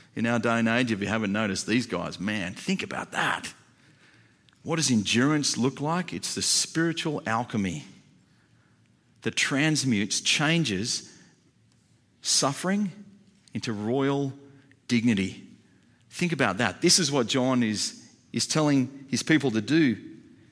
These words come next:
And where is he? He's on the island of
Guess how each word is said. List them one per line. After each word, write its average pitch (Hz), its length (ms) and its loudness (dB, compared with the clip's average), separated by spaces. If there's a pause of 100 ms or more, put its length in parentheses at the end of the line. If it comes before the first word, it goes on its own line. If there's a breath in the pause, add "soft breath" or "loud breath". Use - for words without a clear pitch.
(1080 soft breath)
And 143 140 2
where 196 180 6
is 180 120 6
he? 247 120 6
He's 175 300 2
on 170 100 6
the 143 100 8
island 151 320 4
of 117 280 2